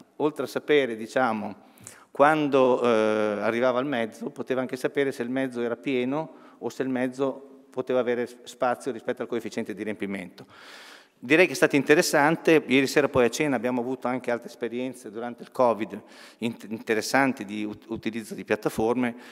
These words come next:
noi l'abbiamo fatto in questo senso proprio perché, eh, c'era un, c'è stato un momento di grande difficoltà, eh, con, eh,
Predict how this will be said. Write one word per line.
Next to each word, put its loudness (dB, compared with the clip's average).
noi 4
l'abbiamo 4
fatto 4
in -4
questo 0
senso 2
proprio 2
perché, 2
eh, 0
c'era 4
un, 0
c'è -6
stato -2
un 2
momento 2
di -4
grande 0
difficoltà, 0
eh, -10
con, -8
eh, -10